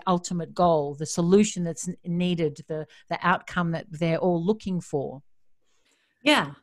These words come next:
Speaker 2: Yeah, that's
Speaker 1: Mm.
Speaker 2: it. And even if they do get challenged in a way where it may come across as, "I am challenging
Speaker 1: Yes.
Speaker 2: you,"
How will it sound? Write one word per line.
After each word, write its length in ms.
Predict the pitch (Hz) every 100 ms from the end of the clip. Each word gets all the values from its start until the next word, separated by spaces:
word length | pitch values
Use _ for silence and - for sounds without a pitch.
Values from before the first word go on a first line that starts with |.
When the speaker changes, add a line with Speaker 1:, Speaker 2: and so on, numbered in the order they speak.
| _ _ _
Speaker 2:
Yeah, 140 | 311 320
that's 220 | 226 170
Speaker 1:
Mm. 80 | 311
Speaker 2:
it. 80 | 262 -
And 140 | 311
even 240 | 339 330 359
if 120 | 330
they 160 | 320
do 240 | 294 311 320
get 200 | 311 302
challenged 500 | - 254 254 247 247
in 120 | 247
a 80 | 247
way 260 | 226 226
where 140 | 226 226
it 80 | 214
may 220 | 202 208
come 220 | 233 254
across 460 | 254 240 226 208 196
as, 140 | 196 190
"I 160 | 220 196
am 160 | 185 180
challenging 520 | - 202 196 190 180
Speaker 1:
Yes. 380 | 185 214 208 -
Speaker 2:
you," 160 | 226